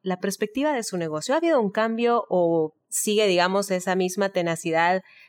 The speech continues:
de seguir adelante después de que recibieron este premio?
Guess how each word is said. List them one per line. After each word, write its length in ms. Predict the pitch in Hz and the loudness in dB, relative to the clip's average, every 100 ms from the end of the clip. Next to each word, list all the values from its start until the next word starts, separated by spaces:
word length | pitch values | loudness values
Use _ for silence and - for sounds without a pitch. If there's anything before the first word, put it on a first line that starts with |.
| - | -4
de 140 | 180 | -4
seguir 320 | - 165 170 | -2 0 2
adelante 680 | 180 170 160 170 170 165 160 - - | 2 2 2 0 0 -2 -4 -8 -8
después 360 | 185 190 202 185 | -4 -2 0 0
de 100 | 196 | -2
que 100 | 185 | -2
recibieron 540 | 180 185 160 160 160 | -2 -2 0 0 0
este 240 | 160 - | -4 -8
premio? 360 | - 147 127 - | -8 -8 -8 -12